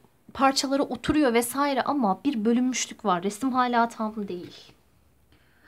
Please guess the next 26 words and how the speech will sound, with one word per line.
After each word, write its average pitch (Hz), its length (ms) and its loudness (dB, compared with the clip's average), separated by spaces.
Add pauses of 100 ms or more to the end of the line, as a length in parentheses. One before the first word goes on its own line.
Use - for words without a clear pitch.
(280)
Bu 311 100 -2
insanla 370 520 -4
çok - 320 -12
böyle 269 260 -8
birbirinize 254 520 -6
karşı 247 340 -6
hisleriniz 240 540 -10
yoğun 269 220 -4
olmasına 226 540 -8
rağmen 185 320 -10 (100)
arkadaş 233 460 -4
enerjisinde 208 580 -6
olabilirsiniz. 240 800 -10
Belki 233 260 -6
çok 226 200 -10
iyi 254 120 -2
anlaşıyorsunuz 185 680 -10
aslında. 190 580 -12 (1600)
Ve 359 420 -4 (640)
kestirememe, 285 920 -6
ne 269 140 -4
hissediyor, 202 640 -12
ne 226 100 -6
hissediyor, 196 680 -12
ne 226 100 -6
hissediyor. - 640 -12